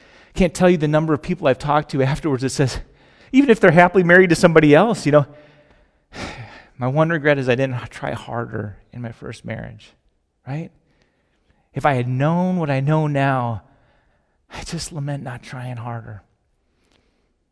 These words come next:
You've made a vow to God before you even consider the person that's making your life <laughs> difficult at the moment, right?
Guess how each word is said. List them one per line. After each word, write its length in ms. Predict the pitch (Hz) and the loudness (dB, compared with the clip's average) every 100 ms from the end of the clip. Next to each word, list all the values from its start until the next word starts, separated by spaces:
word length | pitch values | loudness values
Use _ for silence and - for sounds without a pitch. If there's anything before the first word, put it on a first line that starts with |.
| _ - | _ -10
You've 120 | 156 | -6
made 240 | 156 180 185 | -4 -2 -2
a 40 | |
vow 380 | 160 156 160 175 | -4 -4 -2 -2
to 100 | 170 | -4
God 520 | 147 143 151 156 139 | -6 -6 -4 -6 -6
before 340 | 156 - 196 202 | -8 -8 -8 -6
you 140 | 196 | -4
even 260 | 175 170 143 | -4 -6 -6
consider 540 | 165 - 170 170 180 | -8 -8 -8 -6 -6
the 80 | 151 | -8
person 540 | - 151 147 156 143 | -6 -6 -6 -12 -10
that's 260 | 135 - - - - | -10 -12 -20 -18 -4
making 280 | 147 - 147 | -4 -4 -6
your 100 | 143 | -2
life 260 | 151 147 | -2 0
<laughs> 60 | 170 | 2
difficult 440 | 170 - - - | 2 0 -6 -4
at 40 | 220 | -2
the 120 | 370 | 4
moment, 360 | 170 139 127 131 | 6 6 4 0
right? 280 | 151 185 | 0 -2